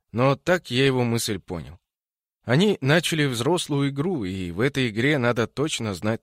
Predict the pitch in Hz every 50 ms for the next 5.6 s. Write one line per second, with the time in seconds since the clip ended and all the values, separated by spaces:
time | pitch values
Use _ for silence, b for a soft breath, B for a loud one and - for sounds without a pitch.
0 | - 107 101 92 - - 107 101 - 107 98 - - 117 107 - 147 131 107 -
1 | - _ _ _ _ _ _ _ _ _ _ _ _ _ _ _ _ _ _ _
2 | _ _ _ _ _ _ _ - - 117 - _ - - 240 240 - - 185 208
3 | 226 208 - - 208 214 220 202 - 175 - - 180 175 175 170 160 156 156 165
4 | 147 - 208 185 - - 160 156 170 185 170 156 127 - - 123 113 107 98 92
5 | 87 - - 78 - - - 82 80 80 73 -